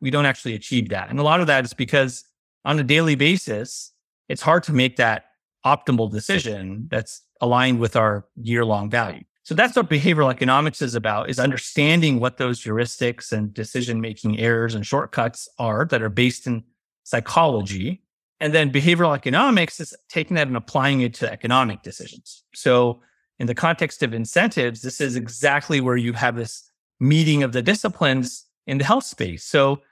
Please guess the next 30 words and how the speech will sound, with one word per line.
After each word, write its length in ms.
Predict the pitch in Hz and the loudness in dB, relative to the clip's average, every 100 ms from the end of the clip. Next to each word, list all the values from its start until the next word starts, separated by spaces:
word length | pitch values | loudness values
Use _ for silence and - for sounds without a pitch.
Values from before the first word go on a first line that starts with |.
| _ _ - | _ _ -2
physicians 520 | 147 190 - 220 160 | 2 2 2 0 0
are 140 | 127 | -2
oftentimes 600 | 135 147 - 170 147 139 | 0 0 -2 0 0 0
trying 200 | - 143 | -2 -2
to 80 | 123 | 0
do 120 | 123 | 0
right 200 | 131 135 | 4 4
by 120 | 143 131 | 4 2
their 180 | 117 | 0
patients, 460 | - 117 - 196 127 | -4 -8 -4 -4 -4
but 120 | 135 | -4
guess 260 | 123 160 - | -2 -2 0
what? 320 | 208 117 - _ _ - | 0 0 -4 _ _ -6
They 120 | 135 | -2
have 220 | 151 156 | 0 0
to 100 | - | -2
operate 440 | - 135 147 131 123 | 0 0 2 2 0
a 40 | |
physician 560 | 98 123 131 - 117 117 _ _ _ | -4 -8 -8 -4 -4 -4 _ _ _
group 340 | 131 139 170 - | 0 2 2 0
also 500 | 135 123 - 127 151 | -2 -2 2 2 2
and 260 | 117 110 110 _ | 2 -2 -4 _
keep 160 | - 131 | -6 -4
it 80 | 117 | -2
financially 500 | 131 123 123 139 123 | 0 0 -2 -6 -8
sustainable. 640 | 117 - 120 123 143 156 | -6 -2 0 2 2 2
And 200 | 123 110 - _ _ _ | 2 0 -4 _ _ _
how 240 | - 143 156 | -2 0 0
the 120 | 127 | -2
payers 880 | - - 131 131 139 147 - - | -6 -2 0 2 0 -2 -8 -16